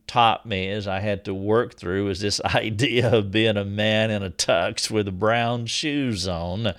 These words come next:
Now, for those of you postmodern friends, that's not a good thing, by the way, F Y I.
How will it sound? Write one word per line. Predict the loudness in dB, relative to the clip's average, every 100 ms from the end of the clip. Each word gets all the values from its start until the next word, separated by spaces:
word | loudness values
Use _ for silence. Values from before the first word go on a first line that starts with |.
| -10 -20 -20 -20 -12
Now, | 0 0
for | 2 2
those | 4 4 2 -2
of | -2
you | -2 0 0 -2 -6 -12 _ -20 -2
postmodern | 2 2 0 2 2 4 0 -2
friends, | -6 -4 -2 0 -2 -2 -4
that's | -2 -2 -2
not | -4 -2
a |
good | -2 0 0
thing, | -2 -2 -2 -4
by | -6 -6
the | -6 -8
way, | -6 -6 -6 -8 -14 -20 -20 -4
F | 4 4 4
Y | 0 0 0 -2
I. | -4 -4 -4 -6 -8